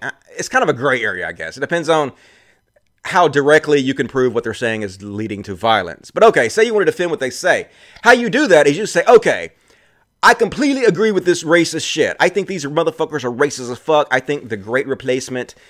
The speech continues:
and the white genocide theory is fucking awful. I think if you spread this, you're a fucking shithead. I don't want anything to do with you, but I defend your right to say it." That's how you fucking defend this shit. You don't just say, "Okay, I defend your right to say it," without calling out the bullshit.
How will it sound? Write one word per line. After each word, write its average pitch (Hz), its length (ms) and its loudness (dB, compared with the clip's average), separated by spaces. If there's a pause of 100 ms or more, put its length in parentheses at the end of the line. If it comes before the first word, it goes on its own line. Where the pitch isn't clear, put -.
(200)
and 131 380 -6
the 123 80 -4
white 131 160 2
genocide 131 480 0
theory 131 280 2
is - 200 -10
fucking 123 320 -8
awful. 123 400 0
I 113 60 -2
think 123 180 -10
if - 60 -18
you 120 80 -10
spread - 260 -2
this, 123 220 -6
you're 107 100 -6
a 98 60 -8
fucking 135 400 -6
shithead. 135 460 -2
I 120 60 2
don't 123 120 0
want 123 120 -10
anything 131 340 -6
to 117 100 -16
do 120 120 -6
with 131 160 -6
you, 120 180 -4
but 262 520 -2 (460)
I 190 120 6
defend 180 280 -2
your 156 80 2
right 143 160 4
to 101 80 -16
say 101 200 -4
it." - 200 -12 (320)
That's 254 340 2
how 240 80 2
you 202 160 0
fucking 175 300 0
defend 143 280 -2
this 104 120 -6
shit. 92 260 -8
You 127 80 -6
don't 214 200 2
just 165 120 -8
say, 170 180 8
"Okay, 247 200 6
I 226 80 8
defend 240 220 -4
your 196 100 2
right 196 100 2
to 151 60 -12
say 196 140 0
it," 156 80 2
without 185 300 4
calling 170 320 4
out 156 120 4
the 143 80 -4
bullshit. 135 520 4